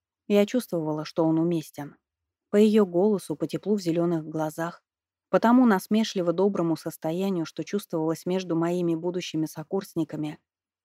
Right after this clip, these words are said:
по чумазым детям, которые радовались и смеялись, по всему тому, что позволяет понять.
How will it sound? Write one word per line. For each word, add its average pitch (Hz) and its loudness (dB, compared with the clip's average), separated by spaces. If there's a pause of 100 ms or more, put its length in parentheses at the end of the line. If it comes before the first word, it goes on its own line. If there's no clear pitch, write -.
(140)
по 175 0
чумазым 202 4
детям, 175 2
которые 170 0
радовались 165 -2
и 160 -6
смеялись, 156 -6 (600)
по 202 4
всему 247 2
тому, 185 0
что - -2
позволяет 165 -2
понять. 165 -6